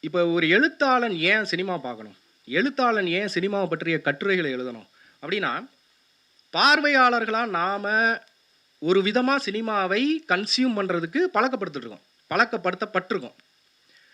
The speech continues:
இப்ப எழுத்தாளர்களால பெர்ஸ்பெக்டிவ்ஸை கிரியேட் பண்ண முடியுது. அந்த பெர்ஸ்பெக்டிவ்ஸை தான் நான் வாசிச்சேன். இப்ப நாம பார்க்கும்போது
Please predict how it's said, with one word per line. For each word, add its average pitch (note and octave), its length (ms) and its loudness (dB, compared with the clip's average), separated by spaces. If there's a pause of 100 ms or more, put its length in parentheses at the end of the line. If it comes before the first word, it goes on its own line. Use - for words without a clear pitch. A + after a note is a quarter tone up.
(600)
இப்ப F3 80 2
எழுத்தாளர்களால A#3+ 1040 8
பெர்ஸ்பெக்டிவ்ஸை A#3 600 4
கிரியேட் F3 200 2
பண்ண C3+ 220 -4
முடியுது. G2+ 220 -8 (1200)
அந்த F3+ 300 4
பெர்ஸ்பெக்டிவ்ஸை A#3 560 6
தான் A3 100 4
நான் D#3+ 260 4
வாசிச்சேன். - 300 -8
இப்ப C#3+ 180 2
நாம G#3+ 300 8
பார்க்கும்போது B3+ 800 6